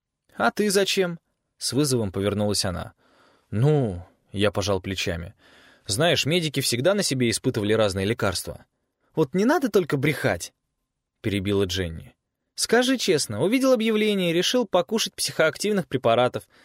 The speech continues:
На халяву, да ещё за деньги". Я поморщился. "Не совсем так. Видишь ли, я читал Кена Кизи,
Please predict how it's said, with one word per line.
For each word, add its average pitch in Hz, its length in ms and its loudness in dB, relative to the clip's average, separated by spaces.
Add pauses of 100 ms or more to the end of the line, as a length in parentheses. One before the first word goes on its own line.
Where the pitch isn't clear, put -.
(120)
На 143 140 0
халяву, 185 460 4
да 127 80 2
ещё 123 220 2
за 160 160 2
деньги". 95 460 -4 (400)
Я 95 220 0
поморщился. 95 720 -2 (840)
"Не 107 200 -4
совсем 143 420 2
так. - 300 -2 (240)
Видишь 160 420 0
ли, 90 200 0 (100)
я 110 240 2
читал 139 440 2
Кена 95 280 -2
Кизи, 113 540 0